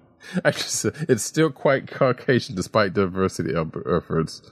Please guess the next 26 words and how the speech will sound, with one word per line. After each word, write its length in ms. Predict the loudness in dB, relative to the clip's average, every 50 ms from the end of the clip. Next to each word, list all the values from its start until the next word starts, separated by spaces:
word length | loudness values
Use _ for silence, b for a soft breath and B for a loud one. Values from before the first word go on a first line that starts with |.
| B B B B B B B B B B
So 1300 | -8 -4 0 2 2 4 4 4 4 4 4 4 2 2 2 0 0 -2 -2 -4 -4 -4 -6 -6 -6 -8 -6 -2
this 380 | 0 0 0 0 -2 -10 -6
was 580 | -2 0 2 2 4 4 4 2 2 2 0 0 0
an 160 | 0 0 2
interview 640 | 2 0 0 0 0 -4 -4 -4 -2 0 0 0 2
with, 340 | 2 2 2 2 0 0
uh, 280 | 2 2 4 2 2 0
Glamour 360 | 0 0 2 2 4 2 2
U 220 | 2 0 -2 -4 -6
K, 500 | -4 0 2 2 2 2 2 0 -2 -4 b b b b b b b b b b b _ _ 0
uh, 400 | 2 4 4 4 4 2 2 2
when 680 | 2 2 2 2 2 2 2 2 2 2 0 -2 -4 -6
she 220 | -10 -10 -6 -4 -2
was 200 | 0 0 -2 0 0
asked 220 | 2 2 2 2
about 220 | 2 2 2 2 2
diversity 420 | 2 2 2 2 2 0 -2 0
efforts 400 | 0 -2 -2 0 0 0 0 0
on 120 | -2 -2 -2
the 60 | -2
part 240 | 0 0 2 2 0
of 80 | 0
Hollywood 400 | 0 0 0 2 2 0 -2 -2
studios 560 | -2 -2 -2 0 2 2 4 4 2 2 0 -4 -4
and, 400 | -2 0 2 2 2 2 0 0
um, 640 | 0 2 2 2 2 2 2 0 -2 -4 -6 -6